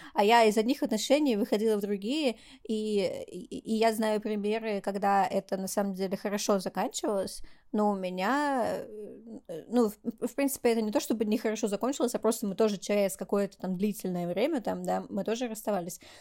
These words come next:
Э, вот то, о чём ты говоришь, э, мне кажется, что это когда тебе больно, но ты не хочешь в этом разбираться, ну, там, делать эту работу над ошибками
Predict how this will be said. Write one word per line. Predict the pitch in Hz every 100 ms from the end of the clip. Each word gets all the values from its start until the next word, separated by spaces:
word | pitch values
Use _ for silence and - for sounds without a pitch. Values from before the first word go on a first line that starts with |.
| -
Э, | 165 - 127 - 135
вот | 202 214
то, | 233
о | 226
чём | 226 214
ты | 302
говоришь, | 339 247 220 -
э, | - - -
мне | 214 208
кажется, | 214 220
что | - 208
это | -
когда | 208 214 202
тебе | 202 196 196 190 190 185
больно, | 185 185 285 330 220 196 - - -
но | 214
ты | 220
не | 226
хочешь | 214 208 -
в | 196
этом | 196 196 190 208
разбираться, | 202 196 202 392 - 226 196 190 170 202 - -
ну, | 240
там, | 208 190
делать | 185 196 185
эту | 180
работу | 190 190 190
над | 190
ошибками | - 202 - 196 190 185 185 185